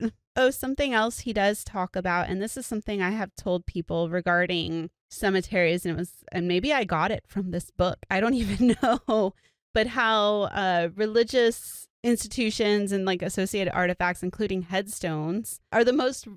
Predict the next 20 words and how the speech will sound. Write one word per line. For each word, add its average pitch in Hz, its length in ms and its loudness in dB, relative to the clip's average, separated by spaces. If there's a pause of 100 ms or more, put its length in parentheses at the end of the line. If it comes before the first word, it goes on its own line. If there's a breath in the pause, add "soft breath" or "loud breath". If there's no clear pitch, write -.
(180)
resistant 190 760 -2
to 196 140 -6
change. 82 580 -8
Like, 180 340 2 (160)
and 196 380 4
I 214 260 2
remember 190 920 4 (100)
learning 208 520 0
about 180 240 2
how, 180 160 0
you 185 100 0
know, 180 100 0
there's, 180 400 -2
you 202 120 -4
can 208 160 -2
tell 208 480 2 (100)
within 202 300 -2
a 170 60 -4
culture 294 560 -4 (260)
what 202 420 2